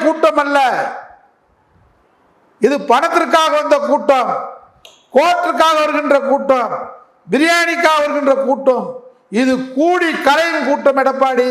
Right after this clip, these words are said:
உங்களை ஏமாத்துறாங்க, நீங்களே ஏமாறுறீங்க. நீங்க ஏமாறுங்க, ஏமாத்துங்க, அது வேறு. அதிமுக என்ற திராவிட இயக்கத்தை கட்டி காக்க வேண்டும். அதனாலதான் நாங்க இன்னைக்கு அண்ணா திராவிட மக்கள் முன்னேற்ற கழகம் அண்ணாவின் சிந்தனையை,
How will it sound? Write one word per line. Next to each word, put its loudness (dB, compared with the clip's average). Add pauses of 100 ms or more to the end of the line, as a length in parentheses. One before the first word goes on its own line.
(460)
உங்களை 0 (140)
ஏமாத்துறாங்க, 0
நீங்களே 2
ஏமாறுறீங்க. -2 (800)
நீங்க 2 (160)
ஏமாறுங்க, 2 (180)
ஏமாத்துங்க, 0
அது -4
வேறு. 2 (920)
அதிமுக 0 (120)
என்ற 0 (140)
திராவிட 2
இயக்கத்தை 0
கட்டி -2
காக்க -4 (100)
வேண்டும். -4 (1160)
அதனாலதான் 2
நாங்க 2
இன்னைக்கு 2
அண்ணா 2
திராவிட 2 (120)
மக்கள் 0
முன்னேற்ற -2 (100)
கழகம் 0 (920)
அண்ணாவின் 0 (200)
சிந்தனையை, 0